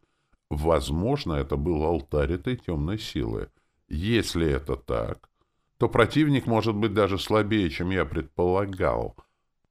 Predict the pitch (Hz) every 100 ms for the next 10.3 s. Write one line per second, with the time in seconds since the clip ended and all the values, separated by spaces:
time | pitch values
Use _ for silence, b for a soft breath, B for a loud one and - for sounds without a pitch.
0 | - - - 71 73 _ - 101 101 71
1 | 50 - _ _ _ _ _ _ _ _
2 | - 101 117 135 147 143 113 117 113 101
3 | 95 104 87 92 98 85 - 82 76 85
4 | 82 82 80 80 - - 151 127 65 117
5 | 123 110 98 104 101 95 90 - 87 -
6 | 87 90 113 - 87 85 82 113 - 76
7 | - 76 73 78 76 - 73 71 78 71
8 | 64 76 78 80 101 82 67 71 78 76
9 | 71 71 71 - 95 64 71 - 76 53
10 | - - 60